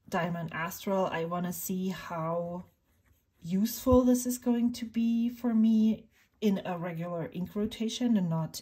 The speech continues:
in a, uh, setting where I ink up a pen with the ink vent, um,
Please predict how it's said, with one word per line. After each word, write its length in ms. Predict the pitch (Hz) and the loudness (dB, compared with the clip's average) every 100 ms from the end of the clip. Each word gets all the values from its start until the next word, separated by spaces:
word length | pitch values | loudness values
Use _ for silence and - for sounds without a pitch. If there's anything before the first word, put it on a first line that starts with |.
| - | -8
in 180 | 165 160 | -8 -6
a, 380 | 165 165 160 160 - - - _ _ _ | -6 -6 -6 -10 -16 -20 -20 _ _ _
uh, 220 | 175 131 | -8 -8
setting 480 | - - 175 175 175 | -6 -2 -2 -2 -2
where 260 | 165 151 - | -4 -4 -4
I 100 | 156 | -4
ink 240 | 190 185 | -4 -4
up 120 | 165 | -6
a 60 | 160 | 6
pen 500 | - - 160 175 185 - _ - | 8 8 4 -4 -8 -12 _ -14
with 480 | 156 165 160 160 - - | -4 -2 -2 -6 -16 -12
the 200 | 156 175 | -10 -8
ink 260 | - 190 | -8 -6
vent, 380 | - 220 233 - - _ _ _ _ _ _ _ _ _ _ _ _ _ _ _ _ _ _ - | 2 4 4 0 -14 _ _ _ _ _ _ _ _ _ _ _ _ _ _ _ _ _ _ -2
um, 680 | 196 185 185 185 185 185 | 0 0 0 0 -2 -4